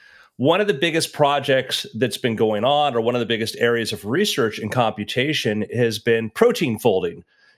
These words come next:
Years ago, there was the Project Fold at Home, which was a whole program where people were using their own computer systems tied into a big network to try to solve protein sequences.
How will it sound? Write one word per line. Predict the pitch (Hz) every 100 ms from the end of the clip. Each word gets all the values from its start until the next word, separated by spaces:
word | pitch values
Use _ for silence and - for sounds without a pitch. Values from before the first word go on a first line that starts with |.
| _ -
Years | 143 170
ago, | 160 151 165
there | 165
was | 135 123
the | 117
Project | 135 127 131 135 -
Fold | - 123 117
at | 113
Home, | 151 160 160
which | 131 117
was | 110
a | 110
whole | 113 113 -
program | 135 127 120 120 110
where | 104
people | 104 120 117
were | 107
using | 117 110 110
their | 101
own | 110 110
computer | 104 101 123 139
systems | 131 127 - 131 120
tied | - 98 98
into | 95 95 101 92
a | 90
big | 85 87 98
network | 151 151 151 151
to | -
try | - 110
to | 101
solve | - 110 107 101
protein | - 104 113 120
sequences. | - 127 131 135 156 156